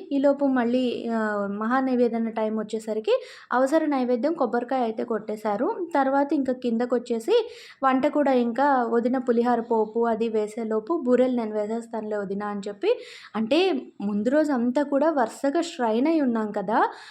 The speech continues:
మాకు కూడా ఏంటంటే టికెట్స్ ట్రైన్‌కి దొరకలేదండి. అంటే అప్పటికప్పుడు ఇంకా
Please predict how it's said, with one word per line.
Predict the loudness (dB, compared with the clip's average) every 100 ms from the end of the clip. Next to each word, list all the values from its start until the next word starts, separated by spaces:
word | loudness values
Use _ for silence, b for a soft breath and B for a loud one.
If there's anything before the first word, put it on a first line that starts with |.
| B 2
మాకు | 4 4 2
కూడా | 2 4 2
ఏంటంటే | 0 0 0 0 2 0 0
టికెట్స్ | -2 0 -2 0 -2 0
ట్రైన్‌కి | 0 2 2 0 0
దొరకలేదండి. | 0 0 2 2 2 0 0 0
అంటే | 0 2 4 2 -2 B B B
అప్పటికప్పుడు | -4 0 0 2 0 0 0
ఇంకా | 0 0